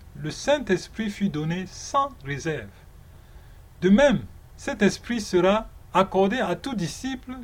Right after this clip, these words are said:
qui donnera son cœur sans réserve à son maître pour qu'il en fasse sa demeure.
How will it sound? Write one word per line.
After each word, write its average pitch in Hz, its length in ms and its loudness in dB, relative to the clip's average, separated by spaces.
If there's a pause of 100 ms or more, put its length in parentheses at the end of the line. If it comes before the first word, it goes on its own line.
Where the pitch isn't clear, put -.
qui 233 140 -2
donnera 180 460 2
son 151 260 -6
cœur 208 360 0
sans 160 200 -4
réserve 165 420 -4
à 156 80 -2
son 135 200 -8
maître 185 440 -6 (520)
pour 160 120 -10
qu'il 233 160 -2
en 156 120 2
fasse 190 320 0
sa 135 140 -10
demeure. 131 420 -12